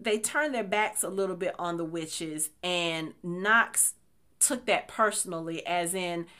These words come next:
you know, if they're not all united, and he said as much to Satu, if they're not all united, if they're not working together, then they're not as strong.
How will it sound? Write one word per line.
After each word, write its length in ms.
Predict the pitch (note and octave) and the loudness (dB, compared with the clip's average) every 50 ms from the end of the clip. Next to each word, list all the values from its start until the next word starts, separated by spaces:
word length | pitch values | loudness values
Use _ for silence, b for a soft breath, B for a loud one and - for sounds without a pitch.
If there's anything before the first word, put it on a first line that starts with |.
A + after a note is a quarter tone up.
| B B B | B B B
you 100 | B A3 | B 2
know, 180 | G#3+ G#3 F#3 F3+ | 4 6 6 4
if 100 | F3 F3+ | 4 2
they're 160 | - A3 A3+ | 2 2 4
not 260 | A3+ A3 G#3 F#3 - | 4 4 4 4 4
all 160 | - F#3 F#3 F#3 | 4 2 2 2
united, 520 | F#3 F3+ F3+ F3 F#3 F3+ F3+ F3 F3+ E3 | 0 -2 -2 -2 0 0 0 0 -2 -2
and 120 | D#3+ D#3+ - | -4 -4 -6
he 140 | - G#3+ G#3 | -4 -2 -2
said 340 | G3 - G3 F#3 F#3+ - - - | 0 2 2 0 -2 -2 -4 -4
as 160 | E3+ F3 F#3 | -4 -2 -2
much 200 | F#3+ F3+ F3 - - _ - - - | -2 -4 -4 -6 -8 _ -8 -4 -2
to 100 | - - | -2 0
Satu, 720 | F#3 F3+ - - A3 G3 F3+ - - - C4 B3+ G#3+ F3 F#3 B B B B B | 0 -2 0 2 4 4 4 2 0 0 0 0 0 -2 -2 B B B B B
if 140 | B A3 G#3 | B 2 4
they're 160 | A3 A#3+ B3 | 4 4 6
not 180 | B3+ B3 A3 A#2+ | 6 6 6 6
all 160 | G3+ G3+ G3 | 6 6 4
united, 500 | F#3+ F#3 F#3+ F#3 G3 G3+ G3+ F#3+ F#3 F3+ | 4 2 0 0 2 2 2 2 2 0
if 140 | F3+ F3 - | -4 -4 -2
they're 120 | G3 G3+ | 0 0
not 200 | G3+ F#3+ F3 - | 2 2 0 0
working 260 | F3 F3+ F3+ - E3 D#3 | -2 -4 -4 -4 -6 -4
together, 500 | - - F3 D#3+ F3 G3+ G#3 G3+ F#3+ F3 | -4 -4 -2 2 4 4 4 4 2 0
then 340 | E3+ D#3+ F3+ E3+ E3+ E3+ D#3+ | 2 2 2 2 2 2 2
they're 280 | D3 F#3+ G3+ G3 F#3+ | 4 6 6 6 6
not 260 | F#3 F3+ E3+ E3+ - - | 4 2 2 2 0 -2
as 220 | - D#3 D3 D#3 - | -4 -4 -4 -2 -4
strong. 460 | - - - - G#3+ G3 D#3+ G#2+ | -4 -4 -4 -2 0 0 0 -2